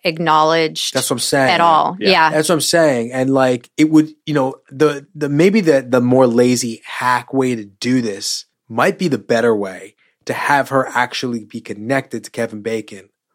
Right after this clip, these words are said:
Speaker 2: one way or another.
Speaker 1: Mm-hmm.
Speaker 3: Yeah.
Speaker 2: That seems like that ha-, that seems like that's maybe first drafty. Maybe that's why they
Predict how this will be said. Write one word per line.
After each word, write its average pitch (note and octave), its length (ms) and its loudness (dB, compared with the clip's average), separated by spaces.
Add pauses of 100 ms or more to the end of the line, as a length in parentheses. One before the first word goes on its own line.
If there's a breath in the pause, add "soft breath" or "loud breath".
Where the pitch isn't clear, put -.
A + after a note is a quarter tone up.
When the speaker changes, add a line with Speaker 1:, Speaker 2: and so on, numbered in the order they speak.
(140)
Speaker 2:
one C3+ 260 2
way B2+ 140 0
or A#2 100 -2
another. A#2+ 320 0
Speaker 1:
Mm-hmm. G3+ 300 2
Speaker 3:
Yeah. A3 60 -4
Speaker 2:
That E3 180 0
seems G3+ 560 0 (120)
like C3+ 180 0
that E3 180 0
ha-, D#3+ 260 -2
that G3 180 2
seems A#3+ 220 2
like A#3 140 2
that's F#3+ 320 0
maybe E3 260 2
first G3 340 0
drafty. D#3 420 0
Maybe C#3 200 -2
that's C#3 220 -6
why C#3 160 0
they B2+ 160 -6